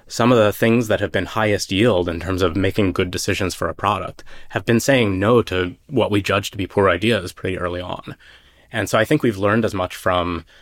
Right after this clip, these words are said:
models of data or models of software architecture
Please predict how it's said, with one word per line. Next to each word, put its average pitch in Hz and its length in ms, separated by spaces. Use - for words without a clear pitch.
models 98 340
of 85 140
data 101 480
or 95 100
models 90 340
of 90 80
software 92 360
architecture 90 720